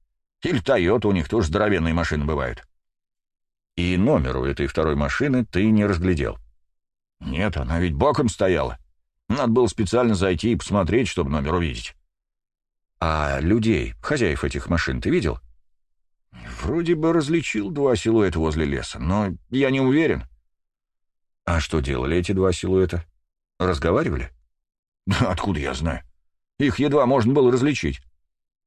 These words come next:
«Скажи, а в селе такие машины у кого-то есть?» «Тьфу, нет, что вы. Hyundai Крапивин был самой дорогой машиной в деревне. В основном у людей отечественные авто. Лады, Волги,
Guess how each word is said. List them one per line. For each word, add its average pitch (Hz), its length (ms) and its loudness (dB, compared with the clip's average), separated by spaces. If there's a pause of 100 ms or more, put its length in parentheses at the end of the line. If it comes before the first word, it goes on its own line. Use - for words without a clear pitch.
(680)
«Скажи, 92 380 0
а 65 60 -4
в - 60 -10
селе 113 240 0
такие 107 280 -2
машины 98 340 0
у 69 80 -4
кого-то 73 300 -2
есть?» 117 340 -6 (520)
«Тьфу, 90 300 -6
нет, 78 380 -2
что 90 280 -2
вы. 62 100 -8 (440)
Hyundai 120 320 4
Крапивин 113 460 2
был 113 140 4
самой 117 260 2
дорогой 117 320 4
машиной 92 400 2
в 92 40 2
деревне. 85 440 0 (580)
В 76 140 0
основном 110 540 2
у 165 40 2
людей 143 320 2
отечественные 85 720 -4
авто. 60 320 -10 (560)
Лады, 76 460 -2
Волги, 82 420 -2